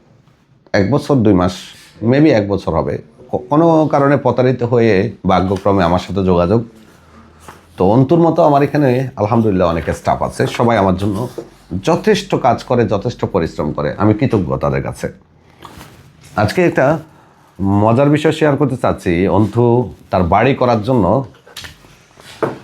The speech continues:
কোম্পানিতে, যেহেতু সে কোম্পানির স্টাফ,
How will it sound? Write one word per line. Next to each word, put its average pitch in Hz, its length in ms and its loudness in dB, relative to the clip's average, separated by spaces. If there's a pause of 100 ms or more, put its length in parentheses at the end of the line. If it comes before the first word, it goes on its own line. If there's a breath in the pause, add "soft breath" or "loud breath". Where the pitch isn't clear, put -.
(120)
কোম্পানিতে, 101 680 0 (380)
যেহেতু 104 300 0
সে 104 220 -2
কোম্পানির 95 520 0
স্টাফ, - 260 -6